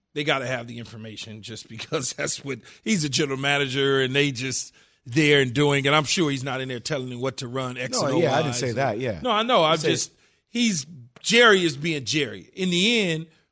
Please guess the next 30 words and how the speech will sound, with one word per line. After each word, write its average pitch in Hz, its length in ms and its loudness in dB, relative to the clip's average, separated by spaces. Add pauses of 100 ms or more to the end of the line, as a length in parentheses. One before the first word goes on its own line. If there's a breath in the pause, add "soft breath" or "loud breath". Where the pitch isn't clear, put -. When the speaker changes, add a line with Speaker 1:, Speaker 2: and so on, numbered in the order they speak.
(320)
Speaker 1:
the 147 80 -4
Denver 170 300 0
Broncos 143 920 -4 (120)
prepared 151 580 -4
better 160 460 -4 (880)
than 143 280 0
the 131 80 -6
Dallas 131 360 -4
Cowboys. 135 720 -6 (200)
And 139 500 -6 (140)
every 156 260 -4
game, 143 400 -6
every 175 280 -2
year, 147 440 -6
you're 131 220 -10
gonna 143 220 -8
get 131 360 -4 (540)
a 165 160 4
team 185 440 -4
or 190 80 -4
two. 139 500 -4
Some 202 340 -2
of 190 120 2
'em 165 100 -8
come 180 220 -6
out 165 140 -4
on 156 120 -6
the 139 60 -6
winning 180 320 -4
end 214 300 -2